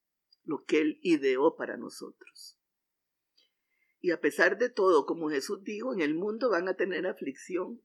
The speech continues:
pero confíen, yo he vencido al mundo". Está en nosotros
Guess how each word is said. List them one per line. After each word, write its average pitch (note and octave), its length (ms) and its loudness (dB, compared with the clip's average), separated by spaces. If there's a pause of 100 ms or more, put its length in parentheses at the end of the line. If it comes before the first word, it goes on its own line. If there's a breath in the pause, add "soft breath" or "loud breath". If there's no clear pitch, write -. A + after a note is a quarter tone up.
(140)
pero E3 220 -2
confíen, E3 760 -6
yo E3 180 2
he D3 80 4
vencido E3+ 540 0
al E3+ 100 0
mundo". F3 520 -12 (960)
Está F3+ 320 -2
en G3 120 -4
nosotros - 880 -4